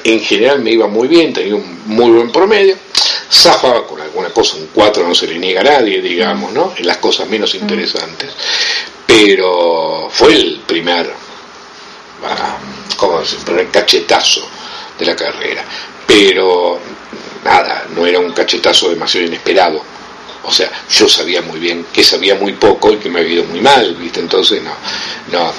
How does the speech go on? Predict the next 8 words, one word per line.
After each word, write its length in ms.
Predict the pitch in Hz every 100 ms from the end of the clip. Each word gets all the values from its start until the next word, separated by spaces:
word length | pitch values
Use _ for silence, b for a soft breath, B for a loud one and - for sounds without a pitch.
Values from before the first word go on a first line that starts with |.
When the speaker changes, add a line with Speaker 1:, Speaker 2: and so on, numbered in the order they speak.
| - - - - - B B - -
Speaker 1:
Pero, 380 | - 165 180 -
eh, 280 | 107 101 101
cuando 220 | 113 107
dije 260 | 143 143 147
la 120 | 131
fecha 320 | 165 151 165
es 60 | 139
porque 500 | 120 107 - 147 151